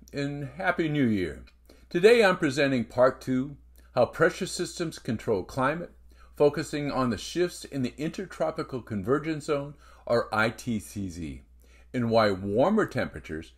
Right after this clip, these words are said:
attract more rain, and thus why the I T C Z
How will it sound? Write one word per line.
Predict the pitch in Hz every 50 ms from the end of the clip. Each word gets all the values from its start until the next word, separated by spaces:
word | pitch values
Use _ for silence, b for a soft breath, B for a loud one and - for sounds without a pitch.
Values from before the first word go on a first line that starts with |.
| - -
attract | - - 143 - - 175 160 151 151 -
more | 165 156 156 151 151 156
rain, | 151 165 170 160 113 85 71 60 - - _ b b b b b b
and | 143 139 139 127
thus | 143 170 180 190 185 -
why | 160 147 147 139 135
the | 135 139 - - -
I | 110 117 135 156
T | 160 - - 175 160
C | - - 175 170 165
Z | 156 147 131 120 110 107 107